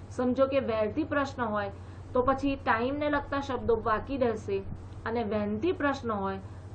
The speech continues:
તો when એટલે place-ને લગતા શબ્દો બાકી રહેશે, એ તમારે અહીંયા મૂકી દેવાના રહેશે. ખ્યાલ આવે છે?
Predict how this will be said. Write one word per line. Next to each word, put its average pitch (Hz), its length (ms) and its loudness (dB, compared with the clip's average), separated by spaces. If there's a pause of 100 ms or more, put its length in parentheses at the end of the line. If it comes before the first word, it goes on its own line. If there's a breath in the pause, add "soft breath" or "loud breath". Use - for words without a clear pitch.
તો 254 280 6 (720)
when 208 320 2 (220)
એટલે 247 220 0
place-ને 302 520 2
લગતા 240 300 0
શબ્દો 214 340 -2
બાકી 196 340 0
રહેશે, 180 340 -4 (400)
એ 302 100 2
તમારે 220 360 0
અહીંયા 190 300 -2
મૂકી 190 300 -4
દેવાના 180 500 -4 (320 loud breath)
રહેશે. 196 400 -2 (420)
ખ્યાલ 233 220 4
આવે 240 180 6
છે? 269 200 -2